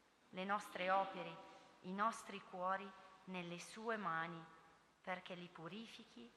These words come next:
e li renda più graditi al tuo divino sguardo. O Gesù, lascia che ripetiamo col salmista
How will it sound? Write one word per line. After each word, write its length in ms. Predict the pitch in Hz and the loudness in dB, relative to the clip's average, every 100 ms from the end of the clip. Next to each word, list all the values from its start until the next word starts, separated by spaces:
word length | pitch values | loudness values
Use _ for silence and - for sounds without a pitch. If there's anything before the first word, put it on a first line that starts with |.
| - | -8
e 120 | 226 | -6
li 200 | 208 220 | -2 -2
renda 380 | 220 226 208 185 | 0 -2 0 0
più 260 | - 254 233 | 0 -6 -2
graditi 680 | 196 170 165 175 - 196 208 | 0 -2 -2 -10 -10 -14 -6
al 240 | - 185 170 | 0 0 0
tuo 260 | 185 175 | -6 -4
divino 480 | 170 156 185 208 214 | -4 -6 -4 -2 -2
sguardo. 720 | 170 175 165 160 165 160 170 - - - - _ _ _ _ _ _ - - _ _ _ _ - - - | -4 -2 0 0 -2 -6 -10 -10 -20 -20 -20 _ _ _ _ _ _ -20 -20 _ _ _ _ -20 -14 -4
O 140 | 220 | -2
Gesù, 600 | 175 202 170 185 - - - - _ _ | -2 -4 -6 -10 -10 -16 -20 -20 _ _
lascia 380 | 220 240 226 220 | 2 4 4 0
che 140 | 214 190 | 0 -4
ripetiamo 720 | 202 202 - 185 175 170 180 - | -4 -6 -2 6 6 6 -2 -4
col 180 | 208 | -4
salmista 840 | 190 - 175 180 196 208 - 202 | -2 0 0 0 -6 -8 -4 -2